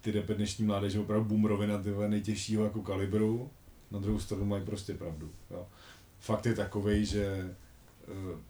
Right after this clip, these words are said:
tyhle ty filmy můžou být přehlídkou toho největšího uměleckého kumštu, který existuje.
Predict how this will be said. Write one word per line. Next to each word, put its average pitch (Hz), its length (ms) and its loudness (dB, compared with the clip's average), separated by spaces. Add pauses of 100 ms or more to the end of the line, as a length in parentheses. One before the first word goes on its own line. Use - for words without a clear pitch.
tyhle 107 200 2
ty 110 80 0
filmy 107 240 4
můžou 104 360 4
být 107 280 2
přehlídkou 98 880 -2 (680)
toho 113 220 2
největšího 104 720 4
uměleckého 107 520 0
kumštu, 95 280 -6
který 90 180 -6
existuje. 101 560 -4